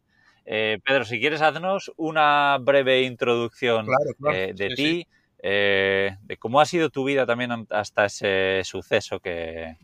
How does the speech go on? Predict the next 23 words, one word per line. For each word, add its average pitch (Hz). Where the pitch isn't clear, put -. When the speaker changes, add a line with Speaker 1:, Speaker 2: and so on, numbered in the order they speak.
Speaker 1:
que 98
tuviste. 92
¿Qué, 107
qué, 104
qué 120
hacías? 110
Porque -
entiendo 95
que -
antes 101
tampoco 92
conocías 92
el 90
mundo 87
camper, 117
que 87
es 80
sobre 82
todo 87
para 82
lo 80
que 90
estamos, 85